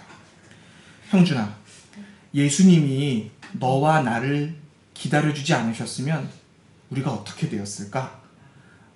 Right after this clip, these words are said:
그렇게 이야기를 하셨습니다. 할 말이 없어졌어요. 정말 예수님이 저를 기다려주셨기 때문에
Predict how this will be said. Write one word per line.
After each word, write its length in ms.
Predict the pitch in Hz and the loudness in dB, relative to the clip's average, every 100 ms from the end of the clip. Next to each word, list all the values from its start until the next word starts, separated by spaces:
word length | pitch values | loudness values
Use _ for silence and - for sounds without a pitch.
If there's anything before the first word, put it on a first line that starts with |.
| _ | _
그렇게 680 | - 151 - 139 135 127 - | -4 -4 -2 -2 -2 -4 -8
이야기를 360 | 127 127 123 127 | -8 -6 -6 -8
하셨습니다. 520 | 131 - 104 98 - - _ - - - | -8 -6 -6 -8 -12 -20 _ -20 -20 -20
할 140 | - 185 | 0 2
말이 520 | 180 175 180 175 - - - - - | 4 2 2 0 -4 -16 -20 -20 -14
없어졌어요. 580 | 113 - 131 110 - 104 - - - _ _ - - - - - | -12 -6 -6 -6 -10 -12 -14 -20 -20 _ _ -20 -20 -20 -20 -4
정말 300 | 170 190 175 | 4 6 6
예수님이 600 | 151 185 185 180 180 180 | 2 2 4 6 4 2
저를 240 | - 151 156 | 0 -2 -2
기다려주셨기 840 | 147 185 196 170 - 151 165 - | 2 4 4 2 -2 -2 -4 -4
때문에 640 | 151 131 135 196 254 - | -4 -2 -2 -2 -4 -8